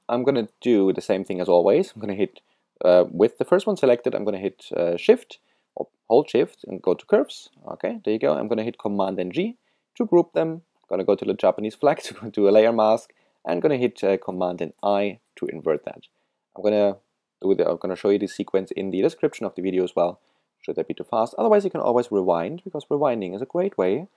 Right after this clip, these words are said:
getting back in time. Okay, now, I just wanted in the sky and a bit of, you know, that's the same effect in the water. So let's drag it in here, and of course we get this kind of weird black squares again. So odd, who knows why that is happening?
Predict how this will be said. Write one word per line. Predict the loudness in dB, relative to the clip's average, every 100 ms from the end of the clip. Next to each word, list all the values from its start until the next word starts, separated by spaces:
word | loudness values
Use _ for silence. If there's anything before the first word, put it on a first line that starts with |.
| _ _ _ _ _ _ _ -4
getting | -4 -2 -8 _ _ -4
back | -4 -6 -14 -20 _
in | -20 -20
time. | -20 -20 -20 -16 -4
Okay, | 2 2 0 _ _ _ _ _ -6
now, | -4 -4 _ _
I | 0
just | 2 2
wanted | 2 0
in | -2
the | -2
sky | 4 4
and | 4
a | -2
bit | 2
of, | 2 0 _ _ _
you | -4
know, | -4
that's | -4 -6
the | -8 -8
same | -6 -6
effect | -2 -4 -4
in | -4
the | 2
water. | 4 4 2 -6 _ _
So | -2
let's | 0 -2 -6 _ -4
drag | -2
it | 0
in | -4
here, | -6 -8
and | -8 -12
of | -12 -8
course | -6 -8
we |
get | -10 -10 _
this | -20
kind | -18 -18
of | -18 _ _ _ _ _ _ _ _ -4
weird | -2 -2 -6 _ _ _
black | -6 -6 -8 _ _
squares | -20 -12 -2 0 0 -2
again. | -10 -14 -16 _ _ _
So | -20 -14 -12
odd, | -8 -8 -8 -10 -14
who | -12
knows | -12 -16 -14
why | -14
that | -14 -18
is | -18
happening? | -18 -18 -20 -20